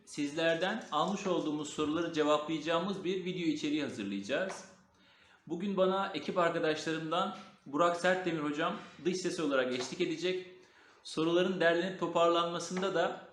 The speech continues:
Yelda Pekgöz arkadaşımın emeklerini yadsıyamayız. Şimdi sorularınızı cevaplayarak başlayalım. Evet Burak'cığım, soruyu alabilirim.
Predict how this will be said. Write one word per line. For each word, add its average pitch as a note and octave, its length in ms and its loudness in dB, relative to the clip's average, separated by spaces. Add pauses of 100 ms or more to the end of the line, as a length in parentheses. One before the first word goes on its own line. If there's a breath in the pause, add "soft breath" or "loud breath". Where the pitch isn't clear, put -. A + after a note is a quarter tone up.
Yelda D#3 440 2
Pekgöz F#3 300 0
arkadaşımın D3+ 540 -2
emeklerini D3+ 680 -4
yadsıyamayız. C#3+ 800 -2 (520 soft breath)
Şimdi E3+ 220 -10
sorularınızı F3+ 600 4
cevaplayarak E3+ 600 2
başlayalım. A2+ 520 -4 (420)
Evet C#3 280 -2
Burak'cığım, - 340 -4
soruyu B2 320 0
alabilirim. G2+ 320 -2